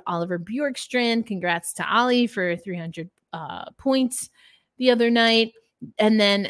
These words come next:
Devin Shore, Pierre-Edouard Bellemare, and Kyler Yamamoto. Ryker Evans, we talked about, has come up. Now, he spent time both with Brian Dumoulin against the Wild, and then he played with, um,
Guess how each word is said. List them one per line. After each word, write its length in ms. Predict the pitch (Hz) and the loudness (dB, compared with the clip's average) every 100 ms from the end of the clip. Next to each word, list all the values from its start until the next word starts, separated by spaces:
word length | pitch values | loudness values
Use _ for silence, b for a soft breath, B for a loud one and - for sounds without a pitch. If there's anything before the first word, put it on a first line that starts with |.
| - | 0
Devin 300 | 202 202 208 | 2 4 2
Shore, 500 | - - 190 196 185 | 0 -2 2 4 2
Pierre-Edouard 920 | - 185 170 185 185 175 170 170 185 - | 0 2 2 2 -2 0 0 0 -4 -12
Bellemare, 600 | 160 165 170 165 160 - - | -4 -2 -2 -2 -4 -8 -8
and 220 | 175 160 - | -10 -10 -10
Kyler 500 | - 170 175 160 170 175 | -4 -2 -2 -4 -6 -6
Yamamoto. 680 | 165 165 160 170 190 202 - B B - | -6 -4 -4 0 2 0 -4 B B 2
Ryker 400 | 233 247 247 269 | 6 6 4 4
Evans, 500 | 233 233 247 240 214 | 6 6 6 6 4
we 100 | 220 | -2
talked 320 | 208 220 208 214 | 0 0 0 2
about, 320 | 214 208 - | 4 4 0
has 220 | 202 - | -6 -8
come 260 | - 208 196 | -4 -4 0
up. 180 | 208 202 | -2 -2
Now, 140 | 180 185 | -6 -6
he 220 | 226 277 | -2 -4
spent 380 | - - 262 - | -4 -6 -6 -6
time 420 | 247 240 226 233 233 b - | -4 -2 0 -2 -4 b -4
both 240 | 208 208 | -2 -2
with 180 | 190 180 | -6 -8
Brian 380 | 180 208 247 247 | -2 2 4 4
Dumoulin 560 | 233 233 240 285 330 311 _ - | 6 4 4 2 0 -6 _ -8
against 460 | 185 185 180 165 - | -6 -4 -6 -8 -8
the 80 | |
Wild, 580 | 175 190 175 185 208 226 B B B 226 | -8 -8 -6 -4 -4 -6 B B B 0
and 280 | 226 208 | 2 2
then 260 | 214 208 208 | 2 2 2
he 580 | 196 - 226 220 208 - - | -2 0 0 2 0 -4 -10
played 760 | - 220 214 208 208 208 190 - | -8 0 2 2 2 -2 -4 -8
with, 460 | 190 202 196 190 | -4 -2 -2 -2
um, 640 | 190 185 190 190 190 165 | -4 -2 -6 -10 -12 -14